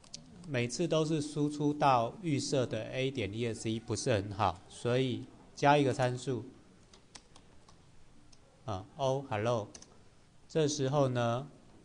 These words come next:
它会跑出hello点E S E这个执行档，这样子，OK。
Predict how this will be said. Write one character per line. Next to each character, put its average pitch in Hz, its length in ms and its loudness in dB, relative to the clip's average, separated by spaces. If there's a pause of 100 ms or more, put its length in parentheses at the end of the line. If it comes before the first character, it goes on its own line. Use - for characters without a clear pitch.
(1200)
它 165 340 6
会 160 320 4
跑 107 320 2
出 131 420 -2 (1300)
hello 131 400 2
点 110 240 -4
E 127 160 -2
S 117 240 -2
E 113 160 -2
这 117 140 -4
个 107 100 -2
执 101 180 -6
行 98 280 -6
档， 101 200 -6 (2250)
这 - 100 -2
样 120 180 6
子， 110 200 -10 (500)
OK。 113 400 -2